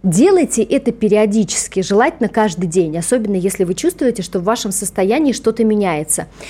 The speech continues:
Иногда полезно себе задать вопрос. Важно даже задать себе вопрос. А если речь идёт о каком-то альтернативном, мы вообще не говорим негативное состояние, потому что нет эмоций плохих и хороших. Есть альтернативные эмоции.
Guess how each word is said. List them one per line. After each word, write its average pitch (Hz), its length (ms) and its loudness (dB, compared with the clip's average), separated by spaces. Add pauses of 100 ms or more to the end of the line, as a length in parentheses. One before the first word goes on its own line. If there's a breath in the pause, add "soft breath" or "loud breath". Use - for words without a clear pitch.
(140 loud breath)
Иногда 208 340 4
полезно 269 400 2
себе 170 280 -2
задать 196 320 0
вопрос. 220 560 0 (260)
Важно 185 480 2
даже 160 180 -2
задать 160 340 -2
себе 165 200 -6
вопрос. - 420 -6 (500 loud breath)
А 185 300 2
если 220 300 2
речь 220 260 2
идёт 269 240 0
о 269 60 0
каком-то 214 640 0 (120)
альтернативном, 214 1080 0
мы 202 80 0
вообще 208 240 0
не 233 120 4
говорим 165 360 0
негативное 143 560 -4
состояние, 202 580 0
потому 185 160 -4
что - 160 -2
нет 220 240 2
эмоций 156 380 -4
плохих 165 420 -4
и 175 40 0
хороших. 170 680 -6 (360 loud breath)
Есть 233 320 2
альтернативные 202 960 -2
эмоции. 139 520 -10